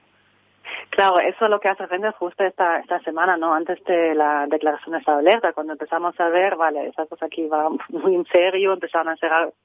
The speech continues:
colegios, etcétera, y todo el mundo corriendo al supermercado, que fue justo ese momento de,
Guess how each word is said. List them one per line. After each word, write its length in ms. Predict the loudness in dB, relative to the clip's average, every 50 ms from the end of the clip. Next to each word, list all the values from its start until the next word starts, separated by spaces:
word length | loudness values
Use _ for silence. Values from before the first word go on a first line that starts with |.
| _ -6
colegios, 500 | -2 -2 0 0 0 -2 -2 -6 -6 -6 -8 -16 -20 -20 -20 -20 -18 -20 -20 -20 _ _
etcétera, 520 | -10 -4 -2 -2 2 2 2 2 4 2 2
y 120 | 0 -2
todo 120 | -2 -2 -4
el 40 | -2
mundo 160 | -4 -6 -4
corriendo 320 | -2 0 0 0 0 0 -2
al 60 | -2
supermercado, 500 | -4 -6 -6 -6 -2 2 2 2 2 0
que 100 | -2 -6
fue 120 | -14 -16 -18 -18 _
justo 140 | -8 -6 -4
ese 120 | -4 -2 -4
momento 300 | -2 -2 -2 -2 0 0
de, 180 | 0 0 -2